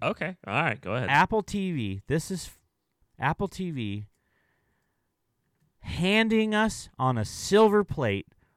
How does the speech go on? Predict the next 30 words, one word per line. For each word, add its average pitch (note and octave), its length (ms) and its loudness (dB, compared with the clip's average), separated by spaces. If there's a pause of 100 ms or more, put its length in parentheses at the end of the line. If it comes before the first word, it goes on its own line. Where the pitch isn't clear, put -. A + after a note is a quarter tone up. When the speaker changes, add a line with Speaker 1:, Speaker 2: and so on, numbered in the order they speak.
(120)
Speaker 2:
more E3 340 8
proof C3 600 4 (200)
that G#2+ 160 -4
the G#2 100 0
rest C#3 340 4
of E3 60 0
this D#3 160 0
season C3 520 -6 (140)
is B2 160 -6
scripted. E2+ 540 -12 (840)
Because D3 360 -4
if D3 140 -8
you C#3+ 80 -2
scroll G3 680 2
halfway F#3 500 2
down A#2 440 0 (340)
the A#2 400 0 (120)
home G#3+ 520 8
page A2+ 640 2 (100)
on A#2 160 2
M B2 140 0
L B2 180 0
S A#2+ 160 -2
Season A2+ 380 -4
Pass, F#2 460 -2 (500)
Speaker 1:
Yeah. - 100 -6
Speaker 2:
there C3 120 4
is B2 180 0
a C3 180 2 (140)
giant A#2+ 1000 2